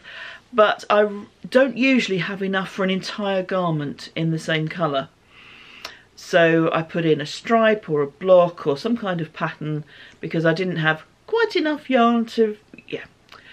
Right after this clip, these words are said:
So the not quite enough becomes a bit of a theme, and sometimes I'll have not quite enough buttons, so I'll do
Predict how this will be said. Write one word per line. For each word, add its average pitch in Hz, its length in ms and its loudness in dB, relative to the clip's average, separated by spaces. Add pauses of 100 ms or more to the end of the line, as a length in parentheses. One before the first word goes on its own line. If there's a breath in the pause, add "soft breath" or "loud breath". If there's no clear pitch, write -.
(380 loud breath)
So 202 320 2
the 196 140 4
not 254 200 4
quite 240 320 2
enough 196 300 -2
becomes 202 340 -4
a 226 40 -2
bit 240 160 2
of 214 100 0
a 208 40 2
theme, 147 680 -2 (580 soft breath)
and 165 240 -2
sometimes 180 380 -4
I'll 175 100 0
have 170 180 -2
not 175 200 -4
quite 160 280 -4
enough 185 240 -8
buttons, 160 540 -6
so 165 200 -2
I'll 170 140 -2
do 165 320 -6